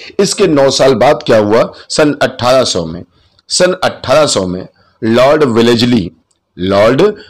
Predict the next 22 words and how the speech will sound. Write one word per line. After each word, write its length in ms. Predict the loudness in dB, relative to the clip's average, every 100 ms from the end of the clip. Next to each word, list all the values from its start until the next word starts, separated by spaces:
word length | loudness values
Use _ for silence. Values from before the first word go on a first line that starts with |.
| -14
वेलेजली 540 | -2 2 2 2 2 2
ने 280 | 0 -4 -8 -20 -20 -4
फोर्ट 280 | 0 2 2
विलियम 420 | 0 2 2 2 0
कॉलेज 380 | 0 0 -2
की 160 | -4 -6
स्थापना 400 | -2 -4 -2 -6
की। 280 | -6 -10 -12 _ _ -10
लॉर्ड 440 | -2 2 2 0 -4
विले-, 580 | -10 -2 0 2 2 0
वेलेजली 640 | -4 0 2 2 2 2 2
ने 240 | 0 -4 -10 -20 -20 -14 -2
फोर्ट 260 | 0 2
विलियम 380 | 2 2 4 2
कॉलेज 340 | 0 0 0
की 120 | -2 -2
स्थापना 380 | 0 -2 0
की। 160 | 0 -2
कहां 260 | -2 -2 0
पर? 220 | 0 -2
कलकत्ता 560 | 0 0 0 -2 0
में। 220 | -2 -6